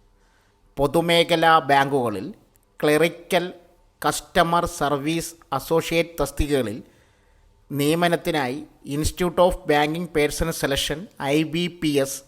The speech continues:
വിജ്ഞാപനമായി. വിവിധ പൊതുമേഖലാ ബാങ്കുകളിലായി നിലവിൽ പതിനായിരത്തി ഇരുന്നൂറ്റി എഴുപത്തിയേഴ് ഒഴിവുണ്ട്. കേരളത്തിൽ മുന്നൂറ്റി മുപ്പത് ഒഴിവുകളുണ്ട്.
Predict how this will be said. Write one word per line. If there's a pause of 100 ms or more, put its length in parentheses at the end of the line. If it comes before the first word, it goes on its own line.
(160)
വിജ്ഞാപനമായി. (1000)
വിവിധ (380)
പൊതുമേഖലാ
ബാങ്കുകളിലായി (200)
നിലവിൽ (520)
പതിനായിരത്തി
ഇരുന്നൂറ്റി
എഴുപത്തിയേഴ്
ഒഴിവുണ്ട്. (680)
കേരളത്തിൽ (160)
മുന്നൂറ്റി
മുപ്പത്
ഒഴിവുകളുണ്ട്.